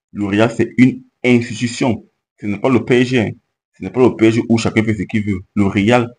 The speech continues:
il y a un carnaval bien suivi. Chacun sait ce qu'il doit faire. Personne ne doit être au-dessus du club. Et ça,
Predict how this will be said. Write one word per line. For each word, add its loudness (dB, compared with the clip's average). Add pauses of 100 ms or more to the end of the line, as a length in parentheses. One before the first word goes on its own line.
(280)
il -10
y -2
a 0
un -2
carnaval -2
bien 4
suivi. -2
Chacun -2 (320)
sait -6
ce -10
qu'il -4
doit 2
faire. 0 (160)
Personne -2
ne -2
doit 2
être 2
au-dessus 4
du -2
club. 0 (480)
Et -4
ça, 0